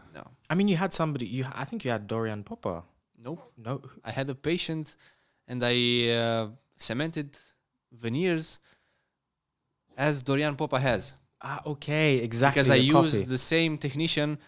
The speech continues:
Speaker 1: Dorian Popper used, used, used for his first set of veneers a couple
Speaker 2: Okay.
Speaker 1: of years ago.
Speaker 2: Yeah.
Speaker 1: Meanwhile, Dorian Popper changed that
Speaker 2: Mm-hmm.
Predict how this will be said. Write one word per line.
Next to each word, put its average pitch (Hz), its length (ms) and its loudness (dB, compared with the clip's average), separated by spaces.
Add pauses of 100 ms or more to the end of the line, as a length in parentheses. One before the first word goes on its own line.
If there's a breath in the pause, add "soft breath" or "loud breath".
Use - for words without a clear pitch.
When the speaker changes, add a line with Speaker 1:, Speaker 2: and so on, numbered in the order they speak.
(240 soft breath)
Speaker 1:
Dorian 143 320 2
Popper 139 600 2
used, 131 520 -4
used, 131 380 -4
used 147 580 -4 (640)
for - 300 -4
his 127 300 -2
first 165 360 0
set 156 320 -2
of 135 100 -6
veneers 127 600 -4 (160)
a 107 80 -8
couple 117 220 -2
Speaker 2:
Okay. 113 160 0
Speaker 1:
of 117 120 -4
years 113 160 -4
ago. 101 320 -6
Speaker 2:
Yeah. 98 380 -2
Speaker 1:
Meanwhile, 135 420 0
Dorian 123 280 -2
Popper 120 320 -4
changed 117 640 -8
that 101 140 0
Speaker 2:
Mm-hmm. 104 80 -4